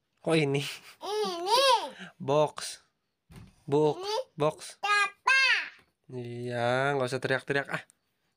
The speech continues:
Speaker 1: Ulang lagi. One.
Speaker 2: Ini.
Speaker 1: One.
Speaker 2: Dua.
Speaker 1: Two.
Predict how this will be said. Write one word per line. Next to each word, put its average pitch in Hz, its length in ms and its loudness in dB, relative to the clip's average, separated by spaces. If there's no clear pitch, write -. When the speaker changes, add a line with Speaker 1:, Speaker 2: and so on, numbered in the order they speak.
Speaker 1:
Ulang 151 220 2
lagi. 143 260 -2
One. 135 640 0
Speaker 2:
Ini. 302 540 -10
Speaker 1:
One. 131 640 0
Speaker 2:
Dua. 339 460 0
Speaker 1:
Two. 139 560 2